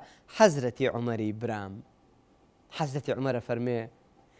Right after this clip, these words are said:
"وەڵڵاهی ئەم وشانەی پێغەمەرگیان صلی الله علیه وسلم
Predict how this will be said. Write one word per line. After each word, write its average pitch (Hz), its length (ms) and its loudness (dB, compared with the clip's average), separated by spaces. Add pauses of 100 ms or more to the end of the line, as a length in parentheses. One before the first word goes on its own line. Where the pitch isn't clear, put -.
(280)
"وەڵڵاهی 170 680 6
ئەم 175 160 0
وشانەی 180 540 8
پێغەمەرگیان 190 1000 10 (380)
صلی 180 500 10
الله 143 720 8 (320)
علیه 151 500 10
وسلم 127 840 2